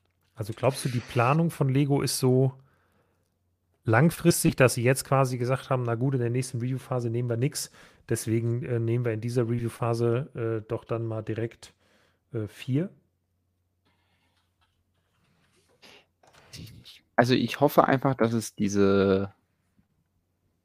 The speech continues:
Speaker 2: generelle Idee ist, mehr Sets zu machen. Also dass Ideas sagt,
Speaker 1: Mhm.
Speaker 2: „Hey, wir haben so viele Leute, die Projekte einreichen, wir haben so viele Projekte, die zehntausend erreichen.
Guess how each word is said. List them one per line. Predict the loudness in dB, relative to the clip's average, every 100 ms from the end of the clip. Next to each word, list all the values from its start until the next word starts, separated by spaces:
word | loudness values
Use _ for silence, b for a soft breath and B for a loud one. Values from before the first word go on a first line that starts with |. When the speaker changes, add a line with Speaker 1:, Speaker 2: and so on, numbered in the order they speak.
| _ _ _ -12
Speaker 2:
generelle | -2 2 2 2 4 6 6 4 2
Idee | -2 2 4 4
ist, | 2 -2
mehr | -2 2 4 4 0
Sets | -4 -6 -6 -6
zu | -2
machen. | -2 -2 -4 -6 -8 _ -8
Also | -6
dass | -4 -4
Ideas | -4 -2 -4 -2
sagt, | -2 0
Speaker 1:
Mhm. |
Speaker 2:
„Hey, | 0 0
wir | 0
haben | 0 2 2
so | 0 -2
viele | 0 2
Leute, | 4 2 0
die | -8 -4 -4 -6 -8
Projekte | -2 -2 -2 -2
einreichen, | -2 -2 -2 -4
wir | -4
haben | -4
so | -6
viele | -4 -6
Projekte, | -2 -2 -2 -4
die | -8 -8
zehntausend | -4 -4 0 -2 0
erreichen. | 0 0 0 -2